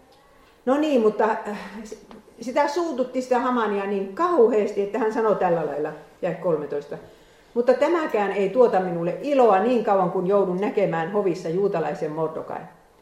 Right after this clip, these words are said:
Silloin hänen vaimonsa Seres ja kaikki hänen ystävänsä sanoivat hänelle: 'Anna pystyttää viisikymmentä kyynärää korkea hirsipuu ja pyydä huomisaamuna kuninkaalta, että Mordokai hirtetään siihen. Sitten voit iloisella mielellä mennä kuninkaan kanssa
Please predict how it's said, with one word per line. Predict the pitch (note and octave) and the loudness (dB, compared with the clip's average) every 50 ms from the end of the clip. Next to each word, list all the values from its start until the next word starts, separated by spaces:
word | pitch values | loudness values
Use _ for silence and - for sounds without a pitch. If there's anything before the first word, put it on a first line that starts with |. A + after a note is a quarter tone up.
| - _ _ _ | -20 _ _ _
Silloin | - - C#4 C#4 C#4 C4 A#3+ - | -8 -6 -2 2 4 4 4 4
hänen | - G#3 G#3 G3+ F#3+ | 2 0 0 0 0
vaimonsa | G#3 A3+ A#3 A#3 A3 G#3 G3+ F#3+ | 2 2 2 2 0 0 -2 -4
Seres | F#3 - - A3+ A3 G#3+ G3+ - - | -4 0 0 2 2 2 2 0 -2
ja | F#3 | -6
kaikki | - G3+ G#3+ G#3 G3+ - G3+ | -4 -2 -4 -4 -2 -4 -4
hänen | F#3+ F3 F3 E3+ E3 - | -4 -4 -4 -4 -4 -6
ystävänsä | G3+ - - F3 E3 D#3 - E3 | -6 -4 -4 -4 -4 -4 -8 -10
sanoivat | E3 - F#3 F3 F3 E3 D3+ D#3+ E3 - | -8 -6 -6 -4 -4 -4 -4 -6 -8 -8
hänelle: | F3+ D#3 D#3+ - - F3 - - - _ _ _ _ - | -10 -8 -8 -10 -12 -14 -16 -20 -20 _ _ _ _ -6
'Anna | - C#4+ C4+ B3 A3+ G3+ G3 - | -4 0 2 2 2 0 0 -2
pystyttää | D4 D#4 - - G#3+ - - A3 G3+ G3 G3+ | -4 -4 -4 -6 -6 -4 -2 0 0 0 0
viisikymmentä | A#3+ A#3+ A3 G#3 G#3 G3+ G3+ F#3+ F3+ F#3 | 0 0 0 0 -2 -4 -4 -4 -4 -6
kyynärää | F#3 - A3 A3 G3+ F#3+ F3+ F3 F3 - | -6 -2 0 0 0 0 0 -2 -2 -2
korkea | - G#3 G#3 F#3 - - F3 E3 | 0 0 0 0 0 -2 -2 -2
hirsipuu | E3+ G3+ G3 F#3 F3 - E3 - E3 D#3+ D#3 D#3+ - - - - _ - | 0 0 -2 -2 -2 -6 -8 -6 -6 -6 -6 -8 -12 -20 -20 -16 _ -8
ja | G3+ | -6
pyydä | - - C#4 C4+ A#3 G#3+ - | -4 0 2 4 4 4 4
huomisaamuna | - C4+ C4 B3 G#3+ F#3+ - - G3 F3+ F3 F3 F3 F3+ F3 | 6 6 6 6 6 2 -2 -2 -2 -2 0 0 0 0 -2
kuninkaalta, | F3 - A#3+ A#3+ A3 G3 F3 F3 E3 D#3+ D3+ D#3+ D3+ | 0 0 2 4 4 2 2 0 -2 -2 -2 -2 -4
että | E3 - - F3+ | -6 -4 -4 0
Mordokai | - G#3+ G#3+ G#3 - D#3+ - D#3+ E3 D#3+ F3+ | 2 2 2 2 0 -2 -2 -2 -4 -2 0
hirtetään | G#3+ G#3 G#3 G#3 - - - - - - F3 | 0 0 0 0 -4 -6 -6 -6 -8 -8 -10
siihen. | - - D3+ C3+ C#3+ E3 - E3+ - _ _ _ _ _ _ _ _ _ _ | -10 -10 -10 -10 -10 -12 -14 -16 -20 _ _ _ _ _ _ _ _ _ _
Sitten | - C#4+ C4+ - A#3 G3 G3 | -8 -6 0 0 2 2 4
voit | A3 A3+ A3 A3 | 4 4 4 2
iloisella | A#3+ A#3+ A3+ G#3 F#3 G#3+ G3 F#3 F#3 | 4 4 4 4 4 2 0 0 2
mielellä | G3 G3+ F#3+ F3+ F3+ E3+ E3 | 2 2 2 2 2 0 0
mennä | E3+ F3 F3 E3+ D#3+ | -2 -2 -2 -4 -4
kuninkaan | E3+ - F#3+ F#3 F3 D#3+ D3 - D#3 D#3 - | -6 -6 -4 -4 -4 -4 -4 -6 -8 -8 -8
kanssa | D3 D3+ E3+ - - | -8 -8 -6 -4 -6